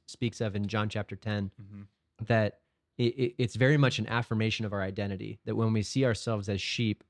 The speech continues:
Speaker 1: who are oriented to the Lord in such a way that we depend on and we are guided by, our identity is formed by his word, right?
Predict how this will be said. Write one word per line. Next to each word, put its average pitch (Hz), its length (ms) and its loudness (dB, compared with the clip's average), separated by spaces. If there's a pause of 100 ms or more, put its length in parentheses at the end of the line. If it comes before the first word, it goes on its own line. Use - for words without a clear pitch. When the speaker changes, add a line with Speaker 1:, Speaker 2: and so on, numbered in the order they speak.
Speaker 1:
who 107 180 0
are 101 320 0
oriented 117 640 0
to 123 120 -4
the 107 80 -4
Lord 107 260 0
in 101 100 -4
such 101 240 -8
a 104 60 -4
way 101 140 -4
that 95 180 -6
we 113 140 -2
depend 120 480 -6
on 147 300 -2 (420)
and 110 320 0
we 104 180 -2
are 98 80 -2
guided 110 480 0
by, 98 440 -2 (300)
our 113 120 -2
identity 110 460 0
is 92 120 -6
formed 113 460 -2
by 101 240 0
his 95 180 -4
word, 95 440 -2 (460)
right? 110 220 2